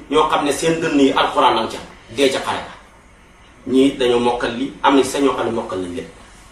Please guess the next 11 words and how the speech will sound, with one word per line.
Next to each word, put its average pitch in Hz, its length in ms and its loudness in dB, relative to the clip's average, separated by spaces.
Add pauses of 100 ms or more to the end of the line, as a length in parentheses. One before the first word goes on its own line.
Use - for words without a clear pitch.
(480)
Waaye 120 180 4
daal, - 220 2 (180)
juróom 175 260 2
benn 180 180 4
fukki 170 300 -4
nit 160 140 -4
ñoo 143 180 2
xam 120 160 0
ne 131 60 0 (240)
seen 151 260 0
dënn 135 240 2